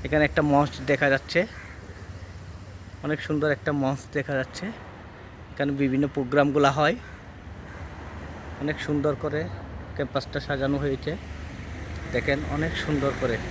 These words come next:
ক্যাম্পাসটা সাজানো হয়েছে। প্রাকৃতিকের একটা ক্যাম্পাস, এই ক্যাম্পাসে আসলে মনটা এমনিও জড়িয়ে যাবে। অনেক সুন্দর একটা মঞ্চ করে রাখা হয়েছে। বিল্ডিংটা অনেক সুন্দর দেখার মতো।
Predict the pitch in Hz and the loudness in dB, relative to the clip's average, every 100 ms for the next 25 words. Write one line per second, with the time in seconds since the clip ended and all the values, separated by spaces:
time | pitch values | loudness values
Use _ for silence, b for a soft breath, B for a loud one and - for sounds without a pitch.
0 | - 127 127 127 127 - 120 117 113 123 | -4 -2 0 -2 -4 -2 -2 -2 -2 -4
1 | 107 143 - - - - - - - - | -2 -2 -4 -6 -8 -8 -8 -8 -8 -8
2 | - - 110 110 120 110 113 104 127 120 | -8 -6 -6 -4 -4 -4 -4 4 4 4
3 | - 120 120 107 143 165 - - - - | 0 2 2 4 2 2 -2 -4 -4 -6
4 | - - - - - - - - - - | -6 -6 -6 -6 -6 -6 -6 -6 -6 -6
5 | - - 120 117 113 131 123 127 113 110 | -6 -6 -2 -2 0 0 2 2 2 0
6 | 127 120 117 - 127 117 120 117 123 113 | 0 0 0 2 2 2 0 0 0 0
7 | 113 110 117 180 - - - - - - | 2 2 0 -2 -4 -8 -8 -8 -8 -8
8 | - - 127 127 - 131 131 120 - 127 | -8 -4 -4 -2 0 2 2 2 0 0
9 | 123 117 - 123 120 117 - 117 123 - | 2 0 -2 -2 2 0 0 -4 -4 -4
10 | 165 - - - - - - - 127 131 | -6 -6 -10 -10 -10 -10 -10 -4 -2 0
11 | 127 143 131 143 135 - 135 123 151 - | 0 2 2 2 0 0 0 2 -2 -4
12 | - - - - - - - - - - | -10 -10 -10 -10 -12 -12 -12 -12 -14 -14
13 | - - - 120 127 123 120 - 160 | -14 -14 -8 -4 -2 -2 -4 -4 -6